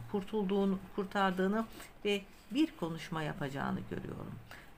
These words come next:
Dört hafta, dört ay gibi bir süredir ya da dört yıldır süre gelen bir şeylerin masaya yatırılması. Varsa bir iftira,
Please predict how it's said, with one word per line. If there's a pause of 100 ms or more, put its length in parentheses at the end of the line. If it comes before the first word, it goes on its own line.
(120)
Dört
hafta,
dört
ay
gibi
bir
süredir (340)
ya
da (380)
dört
yıldır (340)
süre
gelen
bir
şeylerin (300)
masaya
yatırılması. (540)
Varsa
bir (320)
iftira,